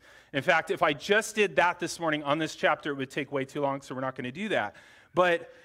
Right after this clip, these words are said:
it, it, there's about four hundred and four verses in the book of Revelation. There's five hundred Old Testament references. So there's more references to the Old Testament than there are verses.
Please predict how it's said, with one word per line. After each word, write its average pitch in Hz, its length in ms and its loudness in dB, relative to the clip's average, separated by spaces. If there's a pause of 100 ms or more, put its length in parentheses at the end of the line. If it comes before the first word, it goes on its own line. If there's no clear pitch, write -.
it, 180 240 2 (240)
it, 180 120 2
there's 190 180 4
about 170 240 2
four 220 200 2
hundred 233 280 2
and 196 80 -6
four 190 240 2
verses 180 400 -4
in 185 80 -6
the 180 40 -4
book 175 160 -2
of 185 60 2
Revelation. 180 400 0
There's 147 180 -8
five 202 420 2
hundred 185 440 0
Old 156 160 -2
Testament 147 420 -4
references. 110 640 -6 (440)
So 170 80 -4
there's 160 120 2
more 202 200 4
references 226 440 0
to 180 80 -12
the 196 80 4
Old 175 100 0
Testament 170 400 -2
than 143 100 -12
there 147 140 4
are 139 100 4
verses. 139 640 -8